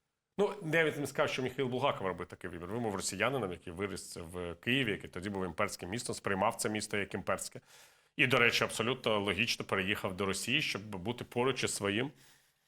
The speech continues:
російським читачем. Анна Ахматова зробила вибір. Вона була, як ви знаєте, українкою за походженням,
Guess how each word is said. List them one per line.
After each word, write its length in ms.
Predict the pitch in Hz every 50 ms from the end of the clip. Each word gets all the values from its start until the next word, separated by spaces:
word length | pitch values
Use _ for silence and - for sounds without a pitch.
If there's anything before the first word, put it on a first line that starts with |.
| _ _ _ _ _ _ _ _ _ _ _ _ _ -
російським 560 | 120 131 135 135 - 135 123 123 - - 139
читачем. 440 | - - - - 123 - - - - - _ _ _ _ _ _ _
Анна 260 | - 104 113 123 117 107
Ахматова 460 | 92 - 113 135 160 151 - 143 107
зробила 340 | 92 98 92 101 123 120 101
вибір. 260 | 85 87 67 71 73
Вона 220 | 71 82 85 87
була, 200 | 87 90 85 85
як 140 | 82 82 -
ви 60 | 87
знаєте, 300 | 87 92 95 98 - -
українкою 500 | 95 - - 98 92 90 - - - 85
за 80 | 82 87
походженням, 460 | - - - - 151 160 175 165 170